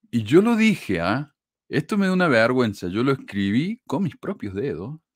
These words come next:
le puse en su comentario, "Mira, Jonathan, yo ayudo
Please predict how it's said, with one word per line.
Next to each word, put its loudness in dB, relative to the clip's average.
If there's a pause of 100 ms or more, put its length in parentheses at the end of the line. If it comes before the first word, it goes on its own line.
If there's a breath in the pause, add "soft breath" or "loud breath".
(140)
le -6
puse -6
en -2
su -8
comentario, -4 (520)
"Mira, -2
Jonathan, -4 (580)
yo -2
ayudo -2